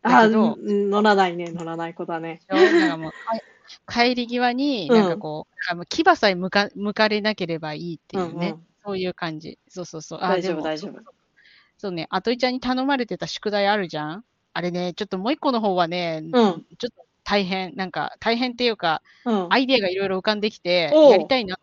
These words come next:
Speaker 1: 思ったんだけど、できなくて。
Speaker 2: おう。
Speaker 1: そうそうそう。もうちょっと待ってね。
Speaker 2: あ、もう全然。
Speaker 1: あの、
Speaker 2: そう。
Speaker 1: うんうん。
Speaker 2: 管理表を今、
Speaker 1: そうそうそう。
Speaker 2: まゆこさんに依頼してて、いつもの、まあ、生産管理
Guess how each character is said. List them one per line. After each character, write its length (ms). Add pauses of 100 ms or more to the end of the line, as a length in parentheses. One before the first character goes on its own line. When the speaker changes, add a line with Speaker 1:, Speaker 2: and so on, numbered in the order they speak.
(100)
Speaker 1:
思 60
っ 40
た 100
ん 20
だ 80
け 80
ど、 100
で 140
き 140
な 100
く 80
て。 400 (140)
Speaker 2:
お 180
う。 40
Speaker 1:
そ 100
う 20
そ 140
う 20
そ 120
う。 40 (140)
も 220
う 20
ち 80
ょ 20
っ 20
と 80
待 160
っ 20
て 100
ね。 180
Speaker 2:
あ、 100
も 120
う 20
全 240
然。 160
Speaker 1:
あ 40
の、 180 (560)
Speaker 2:
そ 140
う。 40
Speaker 1:
う 20
ん 160
う 20
ん。 40
Speaker 2:
管 140
理 80
表 140
を 40
今、 100
Speaker 1:
そ 60
う 140
そ 100
う 40
そ 100
う。 20
Speaker 2:
ま 140
ゆ 80
こ 80
さ 160
ん 60
に 220
依 40
頼 140
し 40
て 100
て、 340
い 100
つ 100
も 360
の、 360 (300)
ま 160
あ、 180
生 240
産 320
管 300
理 240